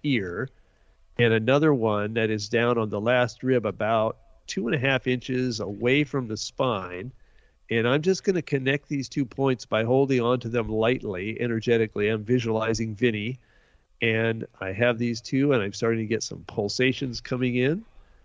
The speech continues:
and they're getting stronger and starting to come together and synchronize.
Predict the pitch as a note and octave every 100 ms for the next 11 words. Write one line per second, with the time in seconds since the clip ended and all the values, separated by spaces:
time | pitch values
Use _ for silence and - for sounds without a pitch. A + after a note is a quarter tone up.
0 | _ _ - - - - _ - - G2
1 | G2+ G2+ G2 A2+ G#2+ F#2 - - A2 B2
2 | B2+ C#3+ C#3+ G2+ - G#2+ G2+ G2 A2 G#2
3 | - A2 G#2+ B2 F#2+ E2+ B2+ A#2 B2+ A#2
4 | A#2 A#2+ A#2+ A#2